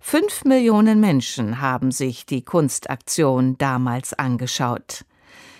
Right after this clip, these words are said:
Christo hat auch eine berühmte Brücke in Paris in Tücher eingehüllt. Christo hat mit seiner Frau Jean-Claude zusammengearbeitet.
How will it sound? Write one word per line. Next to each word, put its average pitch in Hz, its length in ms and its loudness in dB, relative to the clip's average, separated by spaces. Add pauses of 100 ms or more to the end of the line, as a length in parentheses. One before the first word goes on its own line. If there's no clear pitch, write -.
(280)
Christo 277 640 0
hat 269 180 -2
auch 220 220 0
eine 185 240 -2
berühmte 185 800 -2
Brücke 175 560 -2
in 165 260 -4
Paris 160 840 -2
in 135 220 -4
Tücher 131 460 -4
eingehüllt. - 800 -8 (720)
Christo 196 560 2
hat 170 180 0
mit 214 180 2
seiner 214 380 2
Frau 170 580 -2
Jean-Claude 143 680 -4
zusammengearbeitet. 151 1600 -2